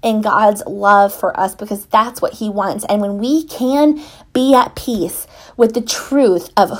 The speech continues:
who we are in Christ, we are going to be able to do great, great things, because you're not gonna be so focused on self. You're gonna be focused on God and serving others and loving others and living your best life and enjoying life,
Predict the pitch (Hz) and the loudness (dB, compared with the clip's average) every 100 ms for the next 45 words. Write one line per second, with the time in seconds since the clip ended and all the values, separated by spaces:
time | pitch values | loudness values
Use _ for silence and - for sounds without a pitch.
0 | - 311 349 302 311 294 - 233 208 175 | 0 4 4 6 6 6 6 6 6 2
1 | - 220 240 277 294 294 - 262 214 165 | -2 0 4 4 2 -2 -4 2 4 2
2 | 185 - - _ _ _ - - 247 277 | -4 -12 -14 _ _ _ -20 -4 2 2
3 | 302 233 226 220 220 220 214 202 208 202 | 4 4 2 -2 -2 -4 -4 -2 -4 -6
4 | - 196 202 180 170 - _ _ _ _ | -8 -4 0 0 -2 -10 _ _ _ _
5 | _ - 208 196 220 214 214 - - 180 | _ 2 2 6 8 8 4 -8 -12 -12
6 | 196 185 190 - - 180 143 151 - - | -6 2 4 2 -4 -2 -2 -4 -6 -10
7 | - _ _ _ _ _ _ _ _ _ | -12 _ _ _ _ _ _ _ _ _
8 | _ 247 226 226 220 226 220 226 214 202 | _ 0 2 2 2 2 2 -4 -2 -2
9 | 202 208 - - 220 202 202 - - 226 | 2 0 0 -8 -8 -10 -6 -2 -2 -2
10 | - - 226 240 254 247 233 214 220 214 | -10 -4 -2 0 -2 -2 2 2 0 -6
11 | - 220 208 185 196 196 214 233 233 202 | -4 -4 -4 -4 0 2 4 2 0 -8
12 | 185 190 - - 226 226 233 226 208 214 | -10 -10 -10 -4 -2 0 0 0 0 2
13 | 226 240 - 185 202 214 226 220 202 220 | 2 2 -2 -2 4 4 4 0 0 2
14 | 226 226 202 202 208 214 233 226 220 214 | 0 0 -2 0 2 2 2 4 2 0
15 | 202 196 214 247 - - - 214 208 - | 2 4 4 2 -6 -20 -2 2 4 2
16 | 240 233 214 214 220 247 254 254 247 254 | 2 2 2 2 6 6 4 2 4 4
17 | 302 302 - | 2 0 -10